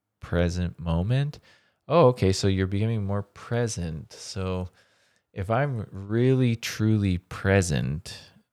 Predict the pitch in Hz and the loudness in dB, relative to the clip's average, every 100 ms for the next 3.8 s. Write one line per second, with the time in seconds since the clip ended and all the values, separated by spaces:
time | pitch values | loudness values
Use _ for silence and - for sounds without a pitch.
0 | - 87 90 90 85 85 85 _ 90 85 | -12 0 2 4 2 -2 -8 _ -6 -4
1 | 85 87 104 - - 101 98 92 87 98 | -2 4 4 4 0 2 4 2 0 -6
2 | - _ _ _ _ - - 98 95 87 | -12 _ _ _ _ -6 2 4 4 0
3 | - 90 87 71 - - - - | -2 -2 -2 -4 -8 -12 -12 -14